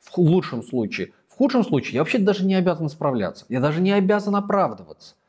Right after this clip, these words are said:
То есть я принимаю на себя вину, да, я виноват, я наступил на ногу, но вообще ты никому ничего не должен. И вообще-то взрослый человек на самом деле, по факту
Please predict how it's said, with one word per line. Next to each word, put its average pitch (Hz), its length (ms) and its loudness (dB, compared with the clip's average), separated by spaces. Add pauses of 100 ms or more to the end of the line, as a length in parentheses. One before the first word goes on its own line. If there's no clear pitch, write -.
(260)
То - 80 -2
есть - 140 -4
я 147 120 2
принимаю 254 480 0
на 131 120 0
себя 113 260 -4
вину, 101 300 -4
да, 135 180 0
я 107 120 -2
виноват, 123 340 -2
я 160 80 -2
наступил 180 400 -2
на 143 160 0
ногу, 87 240 -12 (240)
но 143 80 0
вообще 202 180 -4
ты 226 100 0
никому 208 300 4
ничего 226 220 2
не 233 80 4
должен. 127 360 -2 (160)
И 160 60 0
вообще-то 123 420 0
взрослый 117 520 -2
человек 101 480 -6
на 127 140 -2
самом 98 420 -6
деле, 113 260 -2
по 117 220 -4
факту - 480 -6